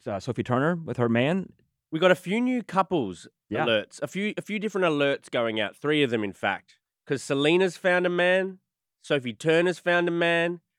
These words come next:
Speaker 2: and Kevin Costner's found
Speaker 1: A woman.
Speaker 2: a woman. Yeah.
Speaker 1: <laughs>
Speaker 2: We'll tell you who they found 'cause I am surprised by them. By most, by, by two out of three, I'm surprised.
Speaker 1: Yes. Yeah, I am too.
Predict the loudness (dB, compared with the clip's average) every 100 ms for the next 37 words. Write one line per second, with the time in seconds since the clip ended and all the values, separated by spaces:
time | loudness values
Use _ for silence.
0 | _ -12 -4 0 2 2 2 0 2 -4
1 | -6 0 2 4 0 -8 _ _ _ -6
2 | 2 2 2 -6 -2 -2 0 -2 -4 -12
3 | _ _ -4 -4 -2 -4 _ -10 -6 -6
4 | -2 -2 -2 -6 -4 -6 -4 -4 -4 -2
5 | -2 -4 _ _ _ 2 4 6 2 -2
6 | -4 -4 -2 2 4 4 2 0 -8 _
7 | -14 -8 -8 -8 -16 -20 _ _ 2 6
8 | 4 2 -4 -4 -2 -2 _ -2 -2 0
9 | 0 2 0 -2 0 0 0 6 6 6
10 | -4 -14 _ -2 0 2 0 -4 -8